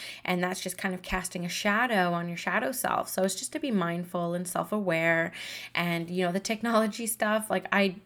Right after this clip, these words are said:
I don't think, like, it's all in our mind. I think that it actually does happen. So let's hope this podcast makes it out into the ethers <laughs> without any problems at all.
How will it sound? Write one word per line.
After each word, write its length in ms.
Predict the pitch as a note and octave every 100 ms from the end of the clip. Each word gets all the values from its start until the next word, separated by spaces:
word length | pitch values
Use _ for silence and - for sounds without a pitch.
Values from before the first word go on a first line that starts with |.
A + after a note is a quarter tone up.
| -
I 140 | G3+
don't 440 | F3 F3+ E3 - -
think, 260 | E3+ E3 -
like, 160 | E3
it's 140 | F3 F#3
all 140 | F3+
in 100 | F3
our 80 | G3+
mind. 340 | G3 F3+ G3 -
I 60 |
think 200 | F3 E3+
that 140 | E3+ F3
it 80 | -
actually 340 | E3 - -
does 200 | E3 D#3+
happen. 460 | - D#3 - C4 F4+
So 420 | - G#3 F#3 F3+ - - - -
let's 200 | D4+ -
hope 220 | D4+ F#3
this 120 | C#4
podcast 720 | - C#4 - G#3+ G3+ G#3+ - - _
makes 380 | G3+ G3+ G#3 G#3
it 120 | B3 B3+
out 180 | G#3 G#3+
into 180 | G#3 G3+
the 120 | G#3+
ethers 580 | B3+ D4+ D#3+ G3+ G3+ -
<laughs> 0 |
without 360 | G3 G3 F#3+ -
any 320 | F#3+ G3 G#3 - - _
problems 560 | - A3+ B3+ C4+ G3+ G3
at 40 |
all. 440 | G3+ A3+ - -